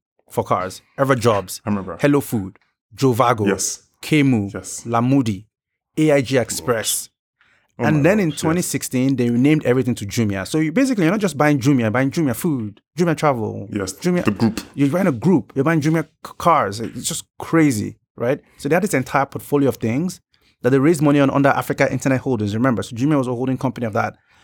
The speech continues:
Speaker 1: So they had a strong
Speaker 2: remember.
Speaker 1: I P O story. So they expanded aggressive to everything. Now, how big were those individual businesses? With hindsight,
Speaker 2: Tiny.
Speaker 1: tiny, tiny. A website and, like, a receptionist at this point, it's clearly. <laughs> Um, but ge-, across geographies, they expanded in twenty-three African countries as well.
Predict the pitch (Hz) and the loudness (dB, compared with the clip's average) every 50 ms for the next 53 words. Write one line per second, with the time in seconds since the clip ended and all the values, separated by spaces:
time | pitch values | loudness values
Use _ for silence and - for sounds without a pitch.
0 | _ _ _ - 151 147 160 185 214 170 - - - - - 135 160 165 175 175 | _ _ _ 0 2 2 4 4 2 2 0 -2 -6 -8 -6 -2 0 2 2 2
1 | 165 98 90 139 139 139 - 131 120 110 - 120 107 101 87 - _ _ _ _ | 0 0 0 0 -2 0 0 -2 -4 -2 -2 -4 -4 -4 -6 -12 _ _ _ _
2 | _ _ _ _ _ _ - 151 139 131 123 - - 160 170 170 - 117 123 120 | _ _ _ _ _ _ -2 2 2 2 0 2 0 0 2 2 2 2 2 0
3 | 139 123 110 113 110 107 107 101 98 107 123 120 110 - - 180 196 180 185 165 | -2 -2 -2 -2 -2 -2 -4 -4 -4 -2 -2 -2 -4 -2 -2 -2 2 2 2 2
4 | 147 143 147 131 127 117 110 123 123 123 110 123 107 127 127 - 175 175 170 151 | 4 2 4 2 2 0 2 2 2 2 2 0 -2 -2 -2 -2 -2 -4 -4 -4
5 | 131 131 104 143 160 180 180 165 151 180 190 175 - - _ _ _ - - - | -6 -4 0 0 0 2 2 2 2 2 0 -2 -8 -14 _ _ _ -10 -4 -4
6 | 104 - 90 90 87 - - - - 131 117 113 107 92 92 - _ _ _ _ | -4 -4 -4 -6 -8 -10 -8 -2 0 0 2 2 0 -2 -4 -8 _ _ _ _
7 | _ _ - - 139 120 113 104 98 98 - - 123 123 143 139 - - 131 120 | _ _ -6 -2 -2 0 0 -2 -4 -6 -6 -4 0 0 0 0 2 2 2 2
8 | 120 123 107 101 101 98 - - 98 95 - - 101 - - 101 98 98 - - | 2 2 0 0 0 0 -2 -2 -4 -2 -4 -4 -4 -4 -4 -6 -6 -6 -8 -8
9 | 92 92 98 - - 95 87 90 - - - - - 117 101 95 95 101 _ - | -8 -8 -10 -10 -10 -14 -14 -14 -12 -12 -12 -6 -4 -6 -4 -6 -8 -12 _ -4
10 | - - - - - - - - 98 - - - - 135 131 127 127 127 127 117 | -2 0 2 2 0 -2 -4 -6 -6 -6 -6 -2 0 2 2 2 2 0 -2 -2
11 | - - - - - - - _ - - - _ _ _ _ - - - - - | -6 -14 -16 -16 -18 -18 -18 _ -20 -20 -20 _ _ _ _ -16 -14 -14 -10 -8
12 | - 113 160 170 156 117 - _ _ _ _ _ _ _ _ - - 139 - - | 0 2 2 2 2 0 -2 _ _ _ _ _ _ _ _ -12 -10 -8 -2 -2
13 | 151 - 220 208 160 156 135 143 131 - 131 104 117 117 - - 147 160 170 156 | 0 2 2 2 2 2 2 2 2 2 -2 -2 -2 -4 -4 -4 -2 -2 0 0
14 | 127 123 - - 127 - 120 - - 165 185 175 156 131 - 147 - 139 135 - | -2 -2 -4 -6 -6 -6 -8 -8 -4 0 0 0 0 -2 -4 -2 -2 -2 -2 -2
15 | 127 - 131 107 110 98 107 107 104 95 117 | -4 -4 -2 -2 -2 -2 -2 -2 -2 -4 -6